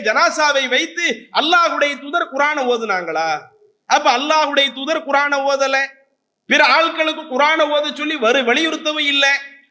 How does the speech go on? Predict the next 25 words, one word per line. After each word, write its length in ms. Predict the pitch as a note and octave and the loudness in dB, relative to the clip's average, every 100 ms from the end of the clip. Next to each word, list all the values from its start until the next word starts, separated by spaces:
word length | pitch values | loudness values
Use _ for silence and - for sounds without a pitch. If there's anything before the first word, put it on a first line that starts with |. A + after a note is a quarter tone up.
| - | -2
ஆனா 200 | A#3+ E4+ | 2 4
இன்னைக்கு 280 | F#4+ F4+ F4 | 4 2 0
நம்ம 180 | D#4+ D4+ | 0 0
சமுதாயத்துல 580 | B3 E4 F4 E4+ E4+ E4 D#4 | -2 2 2 2 2 0 0
பெண்கள் 440 | C#4+ F4+ F4+ D#4+ | -2 0 0 0
உட்கார்ந்து 300 | D4+ F4 E4 D4+ | 0 0 2 0
ஓதிக்கிட்டு 360 | E4 D#4+ D4+ | 0 -2 -8
இருக்கிறாங்களே, 480 | D4 C#4 C4 B3+ A3+ C3+ - - _ - | -4 -2 0 0 0 0 -10 -20 _ -2
நீங்க 180 | D#4 D4+ | 0 2
அவங்கள்ட்ட 380 | D4 D4+ D4 D4 | 2 0 0 0
போய் 220 | E4+ B3+ | -4 -2
கேளுங்களேன், 560 | C#4+ D#4 C#4 B3 F#3 B2+ - _ _ _ G#3+ | 0 0 -2 -2 -4 -6 -14 _ _ _ -4
இப்படி 160 | C4 | 0
மௌத்தானவங்க 680 | G3+ C#4 D#4+ D#4 D#4 D#4 D4 | 2 0 2 2 2 2 0
வீட்டுல 300 | C#4+ C4+ C4 | -4 -2 -2
உட்கார்ந்து 280 | B3+ C#4+ C#4+ A#3+ | 0 -2 -2 0
குர்ஆனை 300 | C4+ D4+ B3+ | 2 2 2
ஓதுறீங்களே, 580 | B3+ C4 A#3+ A3 F#3+ G3 D#4 - _ _ - | 2 2 -2 -2 0 0 -2 -8 _ _ -6
இப்படி 220 | C4+ C#4+ | -2 -2
குர்ஆனை 360 | A#3 C#4 E4+ F4 | 0 2 4 4
ஓத 220 | D4 D4 D4 | 2 0 -4
சொல்லி 240 | D4 D#4 C4 | -4 -2 0
எங்கேயாவது 360 | C4 C#4+ D4 | 0 0 0
இருக்குதான்னு 420 | C4+ C#4 C4+ B3+ G#3+ | -2 -2 -2 -2 0
கேட்டா, 340 | G#3 G#3 | -2 0